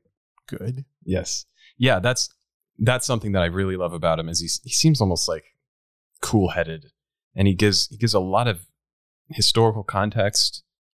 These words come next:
Speaker 2: that I just find incredibly brilliant. Like, he, he just clearly knew so much, and yet is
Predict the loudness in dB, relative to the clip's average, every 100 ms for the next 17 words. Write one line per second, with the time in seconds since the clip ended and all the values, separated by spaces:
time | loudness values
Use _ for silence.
0 | _ 0 0 0 -2 0 0 0 -2 -8
1 | _ _ _ _ _ _ _ _ _ _
2 | _ _ -4 -4 0 0 0 -4 -6 -10
3 | -4 0 0 -2 -6 -10 -10 -10 -10 -6
4 | -2 2 2 -2 -12 -4 0 2 2 0
5 | -2 -2 0 0 2 2 2 0 -4 -6
6 | -10 -12 _ _ _ _ _ _ -2 2
7 | 4 2 0 _ _ _ _ _ -4